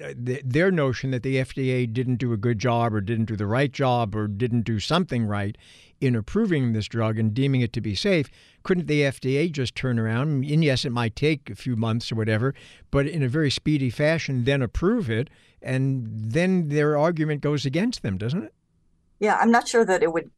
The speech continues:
Speaker 2: happen in a speedy manner, <laughs> um, but it is possible that, um, you know, the scientific evidence could be resubmitted. And certainly there's, there's, at this point, there's decades worth of data,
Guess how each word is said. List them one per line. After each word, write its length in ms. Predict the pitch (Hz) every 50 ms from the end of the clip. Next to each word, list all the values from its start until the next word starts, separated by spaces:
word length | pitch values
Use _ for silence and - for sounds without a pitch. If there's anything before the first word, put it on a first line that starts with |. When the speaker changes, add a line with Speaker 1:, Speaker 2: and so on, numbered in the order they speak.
| _ _ _ _ - -
Speaker 2:
happen 320 | 240 233 226 220 190 180
in 100 | 165 -
a 60 | -
speedy 480 | - - - - - 196 190 202 220 233
manner, 420 | 226 233 247 254 254 269 285 320 - - - - -
<laughs> 680 | - 202 196 - _ - - - - - - - _ _
um, 400 | - 185 180 165 165 165 156 151 - _ _ _ -
but 240 | 220 220 208 190 -
it 160 | - - 208 202
is 160 | 226 226 202
possible 680 | - - 220 202 202 226 - - - 156 151 147 143 151
that, 280 | 156 151 147 147 - - -
um, 420 | 156 147 139 139 131 123 135 - _ _ _ _ _ _ _ _ _ _ _ _ _ _ _ _ _ _ _ _ _ _ _ 202
you 80 | 190
know, 140 | 170 156 147
the 60 | 156
scientific 580 | 156 - 170 165 170 170 - 165 156 160 160 -
evidence 360 | 139 139 151 147 147 147 -
could 160 | - - 156
be 120 | - 151 147
resubmitted. 680 | 143 139 151 165 165 - - - - 123 123 131 127 147
And 140 | 143 -
certainly 380 | - - 196 214 - 190 160 143
there's, 460 | 131 143 135 135 139 - - - - _ _ -
there's, 300 | - 165 156 143 135 -
at 160 | - 160 160
this 160 | 185 185 -
point, 240 | - - 160 147 -
there's 240 | 143 139 - - - _
decades 480 | - 165 175 175 165 139 127 117 - - -
worth 240 | 143 147 151 151 -
of 160 | 120 113 -
data, 400 | - 131 143 123 120 - - -